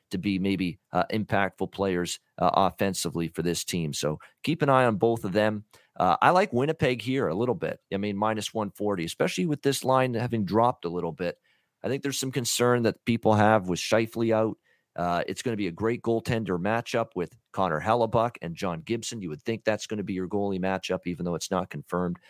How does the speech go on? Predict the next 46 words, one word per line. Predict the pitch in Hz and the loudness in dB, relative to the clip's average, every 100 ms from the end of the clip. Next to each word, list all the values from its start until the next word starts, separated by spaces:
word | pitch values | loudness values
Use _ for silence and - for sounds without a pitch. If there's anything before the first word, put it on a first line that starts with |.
| - - _ - | -20 -20 _ -4
But | 120 | 0
I | |
think | 135 | 0
the | 131 | -2
Jets | 113 120 113 110 | 2 2 4 4
are | 107 | 2
the | 92 | 2
better | 101 98 | 2 2
of | 95 | 0
these | 90 87 | -2 -4
two | - 90 | -6 -6
teams. | - 90 104 82 | -6 -6 -6 -4
I'm | 95 | -4
very | 101 117 110 | 0 2 2
high | 101 95 | 2 2
on | 92 | 0
the | |
Jets, | 85 90 92 - | -2 -2 -2 -4
as | - | -6
I | 87 | -4
mentioned | 87 92 - 87 | -4 -6 -6 -6
in | |
the | 87 | -2
Western | 90 92 - 85 | -2 -4 -8 -8
Conference | 87 87 82 80 | -4 -4 -6 -10
preview. | - 80 76 98 117 _ _ - | -8 -8 -4 -6 -6 _ _ -12
And | - 85 - - | -6 -6 -8 -8
these | - 113 | -4 -4
are | 110 | -2
teams | 123 120 104 | -2 -2 -2
you | |
should | 104 110 | -4 0
be | 110 | 2
able | 110 95 | 2 2
to | |
beat, | 80 113 92 - _ _ | 0 -2 -4 -8 _ _
uh, | 85 - | -2 0
even | 113 107 - - | -2 -2 -4 0
if | 123 - | 0 0
you're | 95 | -2
missing | 92 90 92 | 0 0 -2
a | 87 | -2
guy | 90 90 | 2 2
like | 85 87 | 0 0
Mark | 90 82 | 0 0
Scheifele. | - 92 90 - 90 | 0 0 0 -2 -4